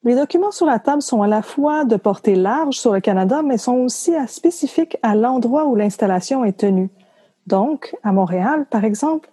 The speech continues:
il y avait des documents sur l'esclavagisme des personnes de descendance africaine et autochtone, tout particulièrement sous le régime colonial français. Le travail de Turner ne dépeint pas seulement les grandes lignes de l'histoire.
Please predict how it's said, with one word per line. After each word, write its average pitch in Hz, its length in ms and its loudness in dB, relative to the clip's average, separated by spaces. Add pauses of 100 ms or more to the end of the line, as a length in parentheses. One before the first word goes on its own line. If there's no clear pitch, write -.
il 196 140 0
y 196 80 2
avait 196 180 0
des 247 100 0
documents 208 460 0
sur 208 160 -2
l'esclavagisme 208 800 0
des 190 120 2
personnes 233 400 -2
de 220 60 2
descendance 190 640 -2
africaine 214 640 -2
et 285 100 0
autochtone, 208 600 -2 (400)
tout 330 120 -2
particulièrement 196 760 -2
sous - 180 -6
le 180 100 0
régime 190 340 0
colonial 202 480 -2
français. 180 480 -8 (1200)
Le 226 100 0
travail 277 300 2
de 339 60 2
Turner 262 340 2
ne 233 80 2
dépeint 208 300 2
pas 311 160 -2
seulement 226 340 0
les 208 140 2
grandes 220 340 2
lignes 220 160 2
de 196 60 2
l'histoire. 180 520 -2